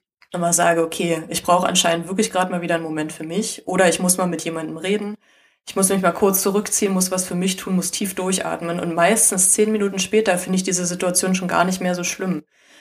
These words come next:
Das Problem ist aber, wenn wir nicht mehr weiter wissen und wütend sind, dann wären wir halt unfair und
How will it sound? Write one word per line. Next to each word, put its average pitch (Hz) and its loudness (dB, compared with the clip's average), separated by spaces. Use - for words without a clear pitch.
Das 180 0
Problem 190 2
ist 196 0
aber, 185 4
wenn 185 2
wir 185 2
nicht 180 0
mehr 170 0
weiter 185 2
wissen 196 -2
und 180 0
wütend 196 0
sind, 185 2
dann 170 0
wären 170 2
wir 175 2
halt 170 0
unfair 190 2
und 175 0